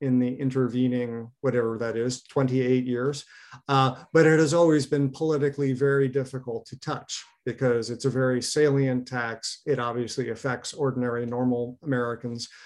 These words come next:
uh, and has been, you know, very unpopular in some circles about increasing. Uh, that needs to be balanced against the fact that, uh, you know, user fees have a logic to them,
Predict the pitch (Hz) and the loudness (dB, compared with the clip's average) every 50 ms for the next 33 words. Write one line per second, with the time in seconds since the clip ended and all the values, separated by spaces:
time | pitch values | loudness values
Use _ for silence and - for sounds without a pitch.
0 | - - - _ - 120 117 113 113 117 - - 139 131 127 120 127 135 127 - | -20 -20 -18 _ -6 -4 -2 -2 -2 -4 -4 -2 -2 -2 -2 0 0 -2 -2 -2
1 | - - 135 127 123 123 123 131 - 151 123 113 110 113 127 135 131 135 143 131 | 0 0 2 2 2 -2 -4 -4 -4 -6 -6 -6 -6 -8 -10 -6 0 2 2 2
2 | 127 127 123 127 - 127 123 123 - 139 135 135 143 131 120 120 120 117 113 - | 2 0 -2 -2 -2 -4 -4 -4 -4 -4 -4 -2 -2 -2 -2 -2 -4 -4 -6 -8
3 | - 120 117 113 - 120 117 - 120 117 110 - 110 117 113 113 113 113 113 - | -8 -8 -8 -8 -10 -10 -10 -8 -10 -10 -10 -10 -14 -14 -12 -12 -14 -14 -12 -8
4 | 160 160 139 139 - - 135 131 - _ _ _ - - - - - - - 135 | -4 -4 -4 -4 -6 -8 -10 -12 -14 _ _ _ -20 -20 -20 -20 -20 -8 -2 0
5 | 131 127 123 120 - - - _ - - _ - 147 170 180 180 185 196 185 165 | 2 2 2 0 -2 -10 -20 _ -20 -20 _ -6 0 0 0 2 2 2 2 2
6 | 139 - 165 151 131 165 175 190 190 180 139 - 170 139 151 151 143 143 - 151 | 4 4 4 4 4 4 4 2 0 0 -2 -4 -4 -2 -2 -2 -2 -2 -4 -4
7 | 139 139 143 131 131 131 127 - 143 117 131 131 127 127 123 127 127 - - - | -4 -2 0 0 0 0 -2 -4 -6 -2 0 0 0 0 -2 -2 -6 -10 -12 -6
8 | 156 135 135 131 131 131 131 127 131 131 127 123 131 180 190 185 160 175 170 160 | -4 -2 0 2 2 2 2 2 2 2 2 2 4 4 4 4 4 2 0 0
9 | 139 139 156 151 147 147 143 143 143 139 139 139 - - 143 139 156 175 196 208 | 0 0 -2 0 0 2 2 2 2 0 -2 -4 -4 -4 -2 -2 0 2 2 2
10 | 175 127 131 127 - - 131 120 - - | 2 2 -2 -4 -4 -6 -8 -8 -8 -12